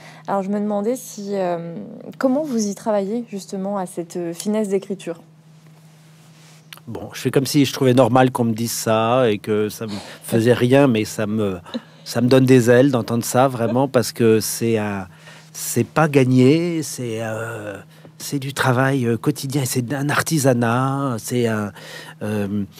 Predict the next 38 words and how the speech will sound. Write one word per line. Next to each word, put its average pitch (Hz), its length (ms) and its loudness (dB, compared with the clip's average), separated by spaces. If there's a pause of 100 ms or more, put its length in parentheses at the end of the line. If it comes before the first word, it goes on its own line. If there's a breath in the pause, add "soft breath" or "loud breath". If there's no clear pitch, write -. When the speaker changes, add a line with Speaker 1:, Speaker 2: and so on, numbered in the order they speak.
(200 loud breath)
Speaker 2:
je - 100 -10
parlais, 147 440 6
euh, 123 80 4
il 120 60 -2
y 135 500 0
a, - 20 -6
justement, 120 380 0
à, 104 600 -4
dans 107 100 -10
ce, 110 340 -4
ce 110 260 -8
salon 113 320 -4
du 110 100 -2
livre 110 360 -4
d'histoire 113 500 0
de, 104 260 -2
de 107 60 -2
Versailles, 117 500 -4
là, 113 140 -4
je 107 140 -8
parlais, 120 500 0
euh, 104 100 -4 (380 loud breath)
avec, 113 440 0
euh, 110 60 2
Victor 117 360 0
Dixon, 113 520 0
euh, 107 320 -6
qui 120 200 -8
a 113 80 -2
un 113 60 -2
monde 127 280 2
très - 260 2
différent 123 440 0
du 110 160 -4
mien, 117 400 0
qui 107 180 -12
écrit 117 440 -8
du, 104 100 -12